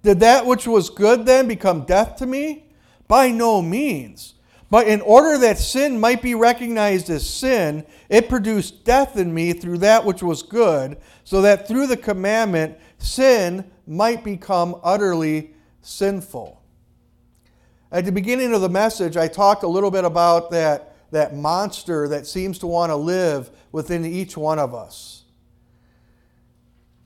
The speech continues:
Paul gives a name to that monster. It's sin. It's that sinful nature.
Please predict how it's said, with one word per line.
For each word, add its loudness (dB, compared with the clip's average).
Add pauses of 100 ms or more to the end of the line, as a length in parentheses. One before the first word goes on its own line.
(140)
Paul 6
gives -2
a -2
name -6
to -14
that -4
monster. -12 (440)
It's -10
sin. -10 (1400)
It's -10
that -2
sinful -6
nature. -10